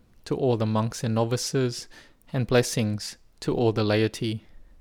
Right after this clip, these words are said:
This period of time we are living in is one of the infectious virus, the coronavirus or covid nineteen, and all countries have received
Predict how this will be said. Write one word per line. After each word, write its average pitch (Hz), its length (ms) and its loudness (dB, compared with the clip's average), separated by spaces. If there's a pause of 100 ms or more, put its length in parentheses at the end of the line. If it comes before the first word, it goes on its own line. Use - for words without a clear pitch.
(920)
This 120 160 -2
period 120 500 2
of 123 140 0
time 110 560 0
we 127 120 2
are 113 60 6
living 123 380 2
in 107 260 -2 (420)
is 117 180 2
one 120 380 4 (260)
of 123 200 -4
the 135 180 0
infectious 123 720 -2 (120)
virus, 107 640 0 (500)
the 123 100 4
coronavirus 110 1200 2
or 131 220 -4
covid 113 500 2 (140)
nineteen, 110 680 -2 (720)
and 123 120 2
all 123 160 6
countries 117 680 0
have 123 220 0
received 113 640 0